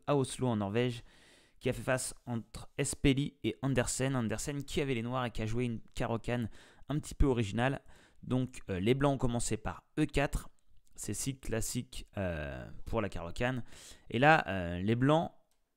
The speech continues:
ont fait C quatre. Le coup le plus classique, c'est de répondre par D quatre, mais C quatre, c'est jouable, c'est le deuxième coup.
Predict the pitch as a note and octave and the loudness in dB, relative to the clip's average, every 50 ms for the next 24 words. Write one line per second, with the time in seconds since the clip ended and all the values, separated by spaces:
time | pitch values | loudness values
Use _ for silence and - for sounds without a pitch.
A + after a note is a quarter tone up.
0 | _ - E3 E3 - - - - F3+ F3+ - - - - - A#2+ - - A2+ B2 | _ -2 0 0 2 2 4 4 4 4 4 2 -4 -2 -4 -4 -2 -2 -2 -2
1 | - - - A#2+ A#2+ C3 C3+ B2+ - - - - - D3 C#3 A#2+ - - A2+ - | -2 -2 0 2 2 2 2 0 -4 -10 -8 -2 2 4 4 4 4 2 0 0
2 | - A2 A2+ A2+ - - B2 - - - G#2+ G2+ G#2 G#2+ G#2 - - A2 G#2+ F#2+ | -2 -2 -2 -2 -4 -6 -6 -6 -4 -4 -4 -2 -2 -2 -2 -2 -2 -2 0 0
3 | - G#2 F#2+ F#2 F2+ F2+ E2+ - C#3 C3+ - - A#2 A2+ - - - A2 - A#2+ | 0 0 0 0 -4 -6 -4 -4 -4 -4 -4 -4 -4 -4 -4 -4 -4 -2 0 0
4 | A2+ - - - - G2 F#2 G2+ A#2 C3 C3 - - B2+ B2 B2+ A#2+ G#2 G#2+ G#2 | -2 -2 -2 -6 -6 -4 0 2 2 2 2 0 -2 0 2 2 2 2 2 0
5 | G#2 - - C#3+ F3 | 0 -2 -2 -2 -4